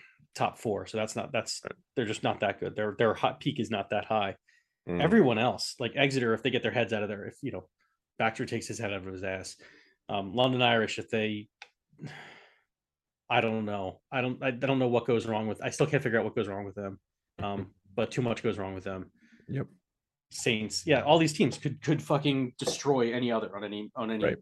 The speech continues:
Speaker 1: week. So
Speaker 2: possibilities
Speaker 1: you know.
Speaker 2: are endless.
Speaker 1: Yeah. <laughs>
Speaker 2: <laughs> Yeah.
Speaker 1: It's
Speaker 2: All right.
Speaker 1: madness. Anything could happen,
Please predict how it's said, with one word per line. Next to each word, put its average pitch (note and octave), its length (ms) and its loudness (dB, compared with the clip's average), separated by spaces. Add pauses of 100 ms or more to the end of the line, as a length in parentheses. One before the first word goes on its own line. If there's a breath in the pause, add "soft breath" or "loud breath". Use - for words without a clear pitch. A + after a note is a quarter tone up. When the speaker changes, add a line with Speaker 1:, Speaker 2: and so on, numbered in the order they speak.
(160)
Speaker 1:
week. A2 200 -8
So G2+ 440 -8 (1400)
Speaker 2:
possibilities G#2+ 560 6
Speaker 1:
you C#3 60 10
know. F3 60 12
Speaker 2:
are - 40 12
endless. B3 500 10 (160)
Speaker 1:
Yeah. C#3 340 2
<laughs> - 60 -4
Speaker 2:
<laughs> D3 1000 -2 (720 loud breath)
Yeah. G1+ 80 -8 (720 loud breath)
Speaker 1:
It's F#2 80 -10
Speaker 2:
All F2 60 -6
right. - 20 -4
Speaker 1:
madness. F3+ 540 10
Anything F3 220 4
could D#3+ 80 8
happen, D3+ 400 4